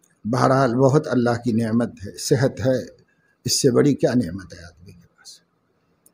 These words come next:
सलामत हैं, अपना काम खुद कर सकते हैं, किसी के मोहताज नहीं हैं। कदर करना चाहिए और फिर उसका सबसे ज़्यादा इस सेहत का इस्तेमाल नमाज को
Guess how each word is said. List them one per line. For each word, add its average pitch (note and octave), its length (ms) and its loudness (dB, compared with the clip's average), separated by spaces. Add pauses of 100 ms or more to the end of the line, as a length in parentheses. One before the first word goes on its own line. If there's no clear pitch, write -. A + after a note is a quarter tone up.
(280)
सलामत C#3+ 600 4
हैं, A2 220 -6
अपना C3+ 300 -4
काम C3+ 340 2
खुद D3+ 220 -4
कर B2 180 0
सकते - 400 -8
हैं, A2+ 220 -8
किसी B2 300 -4
के B2 140 -4
मोहताज A#2+ 580 -4
नहीं G#2+ 300 -6
हैं। G#2 300 -14 (1500)
कदर D3 240 6
करना D3 340 4
चाहिए D3 460 0 (920)
और B2 420 2 (200)
फिर D#3 180 4 (140)
उसका B2+ 400 -2
सबसे - 400 -2
ज़्यादा A2+ 380 -4
इस A#2 180 -6
सेहत C3+ 340 -4
का A2+ 120 -8
इस्तेमाल A2 640 -6 (720)
नमाज D3 480 4
को A#2+ 240 -2